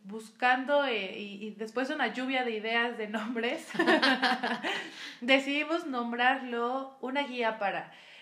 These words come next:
Eh, este podcast queremos que sea eso, una guía, eh, de diferentes temas. Vamos a abordar, eh, vamos a abordar diferentes temas, perdón, y vamos a invitar a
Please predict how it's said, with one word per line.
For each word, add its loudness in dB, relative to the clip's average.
Eh, -4
este -4
podcast -4
queremos -6
que -6
sea -2
eso, -6
una -6
guía, 0
eh, -8
de -6
diferentes -6
temas. -2
Vamos -8
a -8
abordar, -2
eh, -6
vamos -6
a -8
abordar -4
diferentes -8
temas, -6
perdón, -4
y -8
vamos -6
a -4
invitar -2
a -2